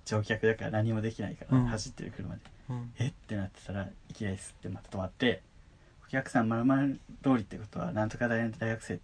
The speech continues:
Speaker 1: だよね」って言い出して、「え、この人完全にやばい人じゃん」ってなって、でも、怖すぎて、その、
Speaker 2: うん。うん。
Speaker 1: その人が運転してるからもう何もできないから、
Speaker 2: そうやね。
Speaker 1: 何にも言えないので、
Speaker 2: うんうん。
Speaker 1: そしたら、また同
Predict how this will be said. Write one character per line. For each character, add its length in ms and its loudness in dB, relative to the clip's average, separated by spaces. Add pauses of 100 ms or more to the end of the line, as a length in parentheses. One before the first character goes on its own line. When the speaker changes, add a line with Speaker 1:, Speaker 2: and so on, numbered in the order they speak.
Speaker 1:
だ 120 -8
よ 60 -8
ね」 240 -10 (200)
っ 40 -20
て 100 6
言 120 12
い 40 12
出 140 12
し 80 4
て、 260 4 (1120)
「え、 200 -6
こ 120 2
の 60 6
人 180 -6
完 200 6
全 140 0
に 80 0
や 120 2
ば 100 10
い 40 6
人 160 -6
じ 100 -6
ゃ 40 -8
ん」 40 -10
っ 20 -10
て 160 -8
な 80 0
っ 20 -10
て、 200 -8
で 120 2
も、 220 0 (580)
怖 240 12
す 160 4
ぎ 140 0
て、 160 -6
そ 120 -2
の、 180 0
Speaker 2:
う 40 -2
ん。 200 -4 (220)
う 100 8
ん。 60 6
Speaker 1:
そ 80 6
の 60 12
人 140 2
が 80 6
運 60 4
転 200 2
し 60 -2
て 80 -2
る 100 0
か 80 -4
ら 100 0
も 120 0
う 20 -2
何 240 2
も 100 2
で 120 4
き 100 -6
な 80 -2
い 60 -8
か 120 -2
ら、 120 2
Speaker 2:
そ 60 2
う 40 4
や 60 2
ね。 300 2 (580)
Speaker 1:
何 180 6
に 80 6
も 60 6
言 160 8
え 40 0
な 120 0
い 40 -2
の 60 -6 (200)
で、 80 -2
Speaker 2:
う 60 10
ん 240 10
う 80 8
ん。 60 12
Speaker 1:
そ 60 8
し 40 0
た 80 -2
ら、 80 -2 (300)
ま 120 2
た 120 0
同 120 2